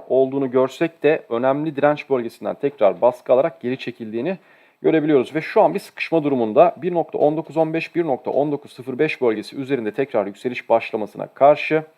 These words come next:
takip edebileceğimiz bir nokta on dokuz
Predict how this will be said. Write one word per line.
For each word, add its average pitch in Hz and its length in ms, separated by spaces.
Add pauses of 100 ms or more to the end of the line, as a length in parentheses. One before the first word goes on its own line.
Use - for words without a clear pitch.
(120)
takip 147 360
edebileceğimiz 107 760 (520)
bir 156 200
nokta - 260
on 147 260
dokuz 160 400